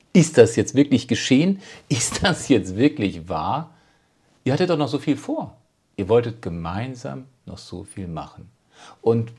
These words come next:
ja, es war nicht perfekt, aber es hätte bestimmt doch auch noch einen Plan B, C oder D gegeben, eine Lösung. Und jetzt bist du allein, jetzt bist du vom Schmerz überwältigt. Es ist alles so leer, du bist hilflos.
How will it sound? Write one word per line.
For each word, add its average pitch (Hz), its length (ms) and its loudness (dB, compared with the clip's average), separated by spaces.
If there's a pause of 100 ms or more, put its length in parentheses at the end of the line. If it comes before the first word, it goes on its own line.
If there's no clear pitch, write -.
(340)
ja, 185 320 4
es 202 180 -6
war 156 160 4
nicht 170 300 -6
perfekt, 147 520 -4
aber 123 200 -4
es - 220 -10
hätte 156 180 -6
bestimmt 147 420 -6
doch - 120 0
auch 117 100 0
noch 117 100 -2
einen 104 140 -6
Plan 98 340 -2
B, 110 240 -2
C 120 320 -6
oder - 160 -2
D - 200 -2
gegeben, 95 360 -6
eine 135 140 -4
Lösung. 151 380 -4
Und - 540 -12
jetzt 156 200 0
bist - 180 -8
du - 60 -4
allein, 160 420 2 (300)
jetzt 113 180 -6
bist - 200 -2
du - 40 -16
vom 92 160 -6
Schmerz 147 380 -4
überwältigt. 127 720 2 (760)
Es 104 120 -4
ist - 240 -6
alles 123 320 0
so 104 80 -4
leer, 98 340 2
du 123 80 -4
bist 101 220 -8
hilflos. 120 600 -2